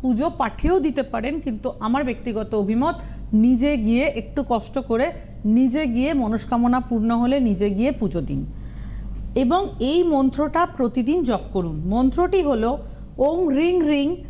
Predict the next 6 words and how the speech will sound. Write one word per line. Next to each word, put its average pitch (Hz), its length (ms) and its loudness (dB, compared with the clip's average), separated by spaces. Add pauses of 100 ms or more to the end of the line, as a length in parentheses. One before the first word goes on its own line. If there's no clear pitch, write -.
(280)
ক্লিং 349 320 0
ক্লিং 302 360 0 (360)
কামাখ্যা 277 560 0
কালিকা 285 440 0
ওই 294 200 2
নমঃ।" 160 340 2